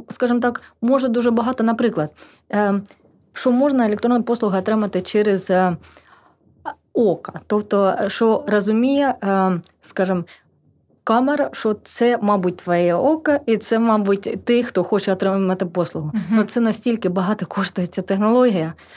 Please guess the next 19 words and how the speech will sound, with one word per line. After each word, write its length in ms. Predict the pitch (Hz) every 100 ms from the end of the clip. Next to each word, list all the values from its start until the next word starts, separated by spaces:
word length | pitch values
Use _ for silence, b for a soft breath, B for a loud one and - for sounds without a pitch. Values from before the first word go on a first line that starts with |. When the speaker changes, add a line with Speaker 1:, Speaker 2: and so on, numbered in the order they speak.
| B
Speaker 1:
Ми 280 | 202 208 202
віримо, 400 | 202 269 311 226
що 280 | 185 190 185 185
кожна 280 | 214 202 180
бабуся 500 | 190 190 202 - 156
собі, 400 | - 170 175 170 B B -
е, 200 | 180 180
купить 320 | 180 208 180
таке 220 | 175 160 180
обладнання. 460 | 180 175 175 170
Зрозуміло, 480 | 170 196 202 254 269
ні. 260 | 233 156 147 B B B _
Тобто 280 | 240 247 226
ці 240 | - 269
саме 280 | 254 233 214
нові 200 | 220 226
технології, 560 | 220 202 220 220 214
які 300 | 214 214 220
існують, 600 | 226 240 262 311 254 185